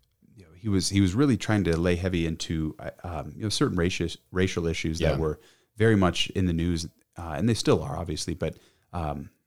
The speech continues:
Speaker 1: I can't remember the exact timing, but you started to see a lot of the, the different riots and things like that going on around the country. But, uh, what, uh, one of the things I like about Django Unchained is sort of the image of redemption woven into that story itself. You've got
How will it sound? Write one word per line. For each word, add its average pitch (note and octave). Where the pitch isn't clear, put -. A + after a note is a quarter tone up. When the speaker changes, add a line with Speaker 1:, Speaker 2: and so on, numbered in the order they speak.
Speaker 1:
I G2+
can't -
remember F2+
the E2
exact D#2+
timing, E2
but D#2+
you F2
started F2
to D2
see -
a D#2+
lot D#2
of C#2+
the, D#2
the F2+
different F2
riots D2+
and D2
things D#2+
like D#2
that E2
going D#2+
on D2+
around D2
the D#2
country. D#2
But, F2+
uh, E2
what, A#2
uh, C#3
one C3
of B2+
the A2+
things G2
I E2
like G#2+
about D#2+
Django D#2
Unchained D#2
is D#2
sort A2+
of F#2
the F#2
image F2+
of E2
redemption F2+
woven E2
into D2+
that F2+
story D#2
itself. E2
You've D#2
got D#2+